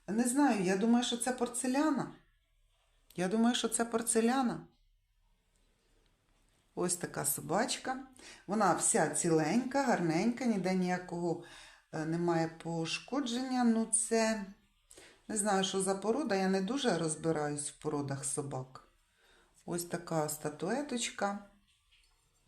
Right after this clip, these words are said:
Довжиною вона, е, п'ятнадцять сантиметрів.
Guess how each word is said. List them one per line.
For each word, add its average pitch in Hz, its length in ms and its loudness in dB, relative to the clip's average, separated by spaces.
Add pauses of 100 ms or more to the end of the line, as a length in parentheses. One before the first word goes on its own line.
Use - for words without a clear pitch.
(760)
Довжиною 202 840 -2
вона, 185 520 -2 (2750)
е, 180 60 -16 (1160)
п'ятнадцять 226 560 -2
сантиметрів. 180 760 -8